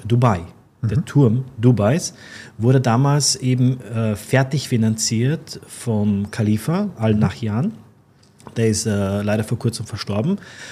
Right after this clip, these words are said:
Speaker 1: Und aus Respekt, weil er natürlich dann noch die letzte Finanzspritze von sich gegeben hat, um das Bauwerk zu vollenden, wurde der Burj Khalifa dann am zweiten Tag umbenannt.
Speaker 2: Mhm.
Speaker 1: Ja, also ich sage immer Burj Khalifa, weil es automatisch ist, aber wurde der Burj Dubai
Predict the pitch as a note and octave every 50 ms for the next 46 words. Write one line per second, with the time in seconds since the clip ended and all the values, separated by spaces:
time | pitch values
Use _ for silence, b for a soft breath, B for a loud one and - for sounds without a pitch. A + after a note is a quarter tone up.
0 | B B B B - C#3+ C#3 C#3 C#3+ C#3+ C#3 B2+ - - - - - - A#2+ A#2+
1 | A#2+ A#2 A#2 A#2 - - - - - A#2+ A2 G#2+ A#2 A2 G#2+ - - - - -
2 | F3+ D#3 C3 - - - - - - - - A2 G#2 G#2 A2+ A#2 - A#2+ B2 B2+
3 | A#2+ A2 A2 - B2 B2 A#2 - - A#2+ A2 A2+ A2+ A2 G#2+ - - - G#2 G#2
4 | A#2 A#2+ - - - A#2+ - - G#2+ G#2 A2 A#2+ - - - - B2+ A#2+ - -
5 | D3+ E3+ F#3 - - - - A2+ G2+ A2 G#2+ - - A#2 G#2 - B2 B2+ C3+ C#3
6 | D3 C#3 B2+ A#2 G#2+ A2 G#2 - - - G#2+ A2 A2+ A#2+ A#2 A2+ - - - -
7 | - A2 - - A2+ A2+ A#2 A#2 C3+ C3 C#3+ F3 F#3 F3 B B B B B B
8 | B B G#2+ G#2 A#2 B2+ C#3+ D3+ D#3 D3+ C3 B2+ A2+ A#2 B2+ - - - A#2 B2+
9 | C3+ C3 C3+ B2 A#2+ A2 G#2+ G#2 G#2+ - - - A#2 A2+ B2 B2+ - C#3 B2+ -
10 | G#2+ G#2 G#2+ G#2 - - A#2+ B2 C3 C#3 C#3+ C#3 C#3 D3+ E3+ G#3 - - - -
11 | - A2 F#2+ E2+ A#2 - D#3 - G2+ F#2+ F#2+ F#2+ - - - A#2+ - - A#2 A2
12 | A#2 A#2 G#2 F#2+ B2 A#2+ - - A#2 G#2 A#2 C3 C#3 D3+ B2 A2 G#2 G2 G2+ G2+
13 | - A2 G#2 G2+ G#2+ G#2+ - C3 - C3+ B2+ A#2+ A2+ G#2 F#2+ A#2+ C3 B2+ A#2+ A#2
14 | G2+ G2 C#3 C#3 C3 - - A#2+ A2 G2 G2 G#2+ A#2+ D#3 F#3